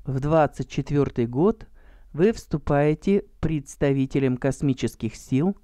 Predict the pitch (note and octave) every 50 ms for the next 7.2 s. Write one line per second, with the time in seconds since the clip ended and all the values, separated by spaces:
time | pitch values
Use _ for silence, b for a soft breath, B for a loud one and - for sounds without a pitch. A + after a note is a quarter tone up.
0 | - - _ _ - - _ - - - - - - - - - - - - -
1 | - C#3 C3 C3 B2 A2+ - C#3+ - _ - - - - - _ - C3 C3+ -
2 | C3 B2+ C3 B2+ B2 A#2+ - A#2 A2+ - - A#2+ A2+ - - B2 A#2+ - - -
3 | B2 A2 - - - B2 B2+ B2 - - - A2 G#2+ - - - D3 D3 E3 F3+
4 | F3+ E3+ E3 E3+ b b b b b b b b b b b b b _ _ -
5 | B2+ B2+ - - C#3+ C3 C3 B2 A#2 - - B2 A2 A2+ A2+ A2+ A#2+ C3+ - -
6 | D#3 D3+ D3 C#3+ - - - _ _ _ - A#2+ - - A2+ A2 G#2+ G2+ G#2 A#2+
7 | A#2 B2 D3 D3+